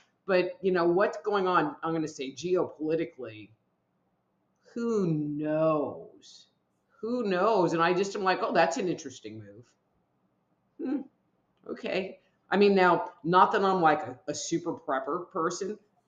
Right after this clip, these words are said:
but I have food in my house, you know? <laughs> I have a generator, you know, I have those things that worst case scenario,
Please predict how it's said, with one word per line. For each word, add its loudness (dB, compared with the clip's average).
but 2
I 8
have 0
food -2
in 4
my 0
house, -16
you -2
know? 2
<laughs> -4
I 12
have 8
a 4
generator, 2
you 2
know, 8
I 10
have 4
those 6
things 0
that 4
worst 4
case -2
scenario, 0